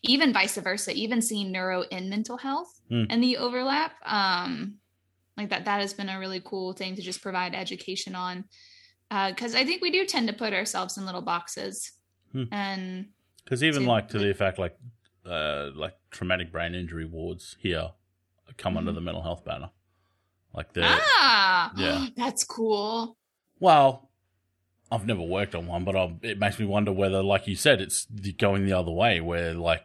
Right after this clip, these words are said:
Speaker 2: the physical
Speaker 1: Mm-hmm.
Speaker 2: stuff isn't always being looked after, but it's more the sort of behavioral and psychological aspect of it that's being
Speaker 1: Mm-hmm.
Speaker 2: looked at.
Speaker 1: Yeah.
Speaker 2: Um,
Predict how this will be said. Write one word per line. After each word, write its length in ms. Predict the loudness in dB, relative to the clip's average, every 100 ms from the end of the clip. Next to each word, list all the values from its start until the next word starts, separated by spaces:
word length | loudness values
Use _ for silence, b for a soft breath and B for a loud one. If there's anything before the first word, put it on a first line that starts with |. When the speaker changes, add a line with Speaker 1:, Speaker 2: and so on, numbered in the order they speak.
| -8
Speaker 2:
the 120 | -12
physical 380 | -4 -4 -2 -4
Speaker 1:
Mm-hmm. 80 | 0
Speaker 2:
stuff 240 | -2 -2 -4
isn't 260 | -4 -2
always 380 | -2 -2 -2 -4
being 260 | -4 -4 -6
looked 160 | -4
after, 380 | 0 0 -2 -6
but 160 | -6 -6
it's 160 | -6
more 260 | -6 -4 -4
the 200 | -6 -8
sort 200 | -8 -8
of 60 | -4
behavioral 560 | -4 -2 -2 -2 -6
and 80 | -6
psychological 680 | -8 -8 -8 -10 -10 -10 -8
aspect 400 | -8 -10 -12 -10
of 160 | -10 -10
it 100 | -8
that's 180 | -8 -8
being 240 | -8 -8
Speaker 1:
Mm-hmm. 80 | -8
Speaker 2:
looked 180 | -8 -8
at. 240 | -8 -10 _ _ _ _ _ _ _
Speaker 1:
Yeah. 540 | -8 -4 -2 0 0 -2
Speaker 2:
Um, 240 | -4 -8